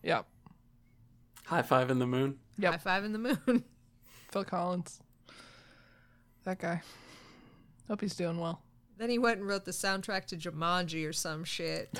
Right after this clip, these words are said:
Speaker 2: <laughs> I, it's like, hold on. Wasn't it Michael Collins? Was Phil
Speaker 3: <laughs>
Speaker 2: Collins not the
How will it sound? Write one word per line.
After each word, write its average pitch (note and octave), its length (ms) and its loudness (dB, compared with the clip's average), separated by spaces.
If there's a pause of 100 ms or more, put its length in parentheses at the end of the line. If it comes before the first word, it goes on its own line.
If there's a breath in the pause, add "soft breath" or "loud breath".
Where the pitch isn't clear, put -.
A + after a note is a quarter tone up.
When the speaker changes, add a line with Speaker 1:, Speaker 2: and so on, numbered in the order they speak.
(200 loud breath)
Speaker 2:
<laughs> - 220 -8
I, G3 180 10
it's F#3 220 8
like, F#3 200 8 (400)
hold F#3+ 240 8
on. C3 420 10 (560)
Wasn't F3+ 300 8
it G#3+ 160 8 (600)
Michael D3+ 440 2
Collins? F#3 580 4 (100)
Was D3+ 220 2
Phil F3+ 200 12
Speaker 3:
<laughs> - 0 -
Speaker 2:
Collins G3 680 10
not F#3 340 8
the F3 220 6